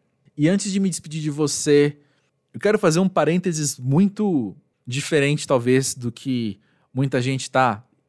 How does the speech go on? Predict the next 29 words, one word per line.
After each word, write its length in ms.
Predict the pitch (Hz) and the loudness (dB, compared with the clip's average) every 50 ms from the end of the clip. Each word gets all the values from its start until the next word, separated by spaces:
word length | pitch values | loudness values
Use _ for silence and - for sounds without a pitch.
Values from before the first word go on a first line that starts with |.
| _ _ - | _ _ -6
esperando 540 | - 127 - - 147 131 123 127 131 127 123 | -4 -4 0 4 4 4 4 4 2 2 2
ouvir 220 | 123 117 107 123 117 | 2 2 2 0 0
aqui 180 | 107 - 131 | 0 -2 -4
no 80 | 123 113 | -6 -4
Pós-Jovem, 600 | - 120 113 101 110 110 107 107 101 101 98 - _ _ _ _ _ _ _ _ _ | -4 -4 -4 -2 -2 0 0 0 -2 -4 -6 -10 _ _ _ _ _ _ _ _ _
mas 360 | - 123 127 131 131 131 123 - | -8 -2 0 0 2 0 0 -2
tem 160 | - 156 147 | -4 -4 -4
a 80 | 139 | -4
ver 160 | 127 131 151 143 | -2 -2 -4 -4
com 200 | - - 156 151 | -4 -4 -4 -2
lidar 560 | 151 156 139 139 139 151 160 170 165 - _ _ _ _ | -2 -2 0 2 2 2 2 0 -2 -6 _ _ _ _
com 140 | - 151 | -6 -4
a 60 | 147 139 | -4 -4
finitude 540 | - - 151 151 143 147 - 147 143 143 | -2 -2 -2 -2 -2 -2 -4 -8 -8 -4
da 140 | 139 147 139 | -2 0 0
vida 300 | 127 120 131 139 139 135 | 0 -2 -2 0 0 0
também. 420 | 127 131 120 117 117 123 139 165 - _ _ _ _ _ _ _ _ _ _ _ _ _ _ | 0 -2 -4 -2 -2 -4 -4 -6 -8 _ _ _ _ _ _ _ _ _ _ _ _ _ _
A 120 | - 117 120 | -6 -6 -4
gente 180 | 131 147 143 | -4 -4 -4
sabe 300 | - - 143 139 143 139 | -2 0 2 2 2 0
que 100 | 123 - | -4 -10
cada 260 | 127 - 165 175 175 170 | -6 -2 0 0 0 0
pessoa 720 | - 180 165 - - - 151 147 147 143 131 117 101 - _ _ _ _ _ _ _ _ _ _ - | -2 -2 -4 -4 -2 0 2 2 4 2 2 0 -4 -8 _ _ _ _ _ _ _ _ _ _ -6
lida 300 | 123 120 139 143 139 131 | -2 0 2 2 2 0
com 180 | - - 131 | -2 -4 -6
isso 160 | 127 120 - 120 | -6 -6 -6 -8
de 140 | 117 127 | -10 -8
um 80 | 147 147 | -8 -6
jeito, 420 | 127 127 135 160 220 214 - _ | -4 -2 -2 -2 -2 -6 -10 _